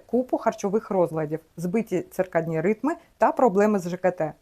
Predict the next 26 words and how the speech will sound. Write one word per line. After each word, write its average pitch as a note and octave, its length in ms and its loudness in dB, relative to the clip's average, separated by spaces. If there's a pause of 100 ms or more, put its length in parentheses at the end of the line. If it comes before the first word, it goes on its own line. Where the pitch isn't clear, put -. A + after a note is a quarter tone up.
(140)
Вся D4+ 200 2
біда B3+ 220 2
в C4 80 0
тому, E4 380 2
що - 180 -2
інтервальне A#3+ 480 4
голодування — B3 640 0
це - 140 -8
не D#4 100 -2
фактор G#3 400 2
дієтології, E3 720 -4 (240)
це D4+ 140 -2
відкриття, A3 540 0
яке A3 320 0
з'явилося A3+ 640 0
недавно, F#3 600 -2
і G#3+ 120 2
воно G3+ 380 0 (260)
розповідає B3 600 2
про A#3+ 160 -2
такі A#3 260 -6
властивості A3+ 760 -2
нашого F#3+ 440 -2
організму, E3+ 640 -4 (220)
як F4 280 0 (200)
аутофагія, F3+ 760 0